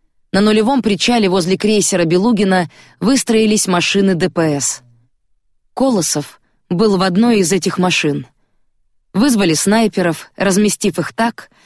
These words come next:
чтобы вся площадь перед теплоходом хорошо простреливалась. Когда форт в выступлении гонки, свернув с Ленинградского шоссе, промчался по аллее к грузовому порту, аллею тут же перекрыли сотрудники Г Б Д Д,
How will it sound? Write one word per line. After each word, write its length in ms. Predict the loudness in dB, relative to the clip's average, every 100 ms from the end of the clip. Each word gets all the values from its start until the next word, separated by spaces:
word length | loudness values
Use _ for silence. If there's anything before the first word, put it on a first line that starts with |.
| _
чтобы 320 | -8 0 0
вся 220 | 2 0 -2
площадь 480 | 0 0 0 -4
перед 220 | -2 -2 -2
теплоходом 720 | -4 -2 -2 0 0 0 -4 _ _
хорошо 400 | -4 -2 0 -2
простреливалась. 880 | -2 -2 0 0 0 0 -2 -4 -8 _ _ _ _ _ _ _ _ _ _ _ _
Когда 280 | -2 0 -2
форт 360 | -2 -2 -2
в 40 | -2
выступлении 640 | -2 -2 0 2 2 2
гонки, 560 | 0 0 0 0 -2 -4 -8
свернув 500 | -6 0 2 2 2
с 100 | 0
Ленинградского 680 | 0 0 2 0 -2 -2 -2
шоссе, 480 | 0 -2 0 0 -2 -8 -6
промчался 640 | 0 0 2 0 0 -2 -2
по 180 | 0
аллее 340 | 0 2 2 2
к 40 |
грузовому 540 | 0 0 2 2 0 0
порту, 520 | -2 -2 -2 -4 -4 _ _ _ _ _ _ _ -4
аллею 500 | 0 2 2 2 0
тут 280 | 0 0 2
же 140 | 0
перекрыли 460 | 0 0 2 2 2
сотрудники 640 | 0 0 0 2 0 0
Г 140 | -2
Б 140 | 0 0
Д 120 | 0
Д, 280 | 0 -2